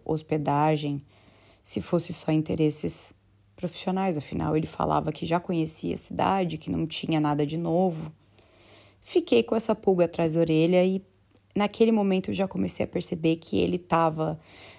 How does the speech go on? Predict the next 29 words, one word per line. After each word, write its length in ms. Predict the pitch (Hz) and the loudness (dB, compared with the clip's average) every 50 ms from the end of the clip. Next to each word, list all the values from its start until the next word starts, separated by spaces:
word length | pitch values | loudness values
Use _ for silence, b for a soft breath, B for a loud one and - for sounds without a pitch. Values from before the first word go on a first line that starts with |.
| B B B _ - | B B B _ 0
indo 240 | 233 240 233 214 - | 2 2 4 2 2
pra 120 | 196 196 | -2 -2
academia 440 | - - 185 170 170 170 165 160 156 | -2 -2 0 0 2 2 2 2 2
todos 380 | 160 160 165 151 151 151 147 | 2 0 -2 -2 -2 -2 -2
os 100 | 151 147 | -2 -2
dias, 840 | 139 139 147 151 180 190 190 190 190 185 180 175 170 165 165 165 - | -2 -2 -2 0 2 4 6 6 6 6 6 6 6 6 6 4 2
foi 220 | - - - 208 196 | 2 0 0 0 0
cortar 360 | - - - - - 156 151 | 0 -2 -2 0 2 2 2
o 20 | |
cabelo, 920 | 151 - 143 143 139 143 147 160 165 165 165 160 160 156 151 156 156 156 - - - | 2 0 -4 -2 0 0 2 2 2 4 4 4 4 4 2 0 0 -2 -4 -10 -12
ficava 360 | - - - - 208 190 185 | -12 -8 -6 -2 -2 0 0
dando 220 | 165 175 180 175 | 2 2 2 0
pulinhos, 1000 | 165 - - 156 151 151 156 165 175 180 175 170 160 160 156 156 156 151 143 - | -2 -2 0 0 2 2 2 2 2 2 4 4 4 4 4 2 2 0 -2 -2
tava 280 | - - 240 208 208 | -2 -2 -2 -2 0
ansioso, 1080 | 214 196 - - - - 156 151 156 160 170 180 175 170 160 156 151 160 156 160 160 156 - B B B B B B B B B | 0 2 2 2 2 0 0 0 2 2 2 2 4 4 2 2 0 -2 -2 -4 -4 -6 -10 B B B B B B B B B
perguntava 560 | - - 226 226 202 - 208 202 196 185 185 | -4 -2 0 -2 0 2 2 2 2 0 -2
pra 160 | - - 180 | -2 -2 -2
mim 160 | 170 170 170 | 0 0 0
se 120 | 170 - - | -2 -2 0
tava 240 | 180 170 160 160 | 0 0 0 -2
bonito. 760 | 143 143 160 147 151 156 170 170 165 156 160 - - - 151 143 - - _ _ _ _ B B B B B B B B - | -2 0 0 0 2 2 2 0 0 -2 -4 -6 -8 -6 -6 -8 -10 -16 _ _ _ _ B B B B B B B B 0
E 40 | 339 | 0
eu 80 | 320 | 0
tentando 440 | 320 - 247 226 - 214 208 202 196 | 0 0 -2 -2 0 0 0 2 2
normalizar 640 | 196 196 190 190 180 180 175 180 175 165 165 165 160 | 2 2 2 2 2 2 2 0 0 2 2 2 2
aquilo 340 | 165 160 - - - 196 190 | 2 -2 -4 -4 -4 -4 -4
porque 300 | - - 196 185 - 202 | -4 -6 -8 -6 -4 -2
eu 80 | 190 175 | 0 4
sentia 1080 | - - - - - 214 196 185 185 180 180 - - - 185 185 185 180 175 180 | 6 6 6 6 6 4 2 0 0 0 -2 -2 -2 0 2 4 4 4 4 2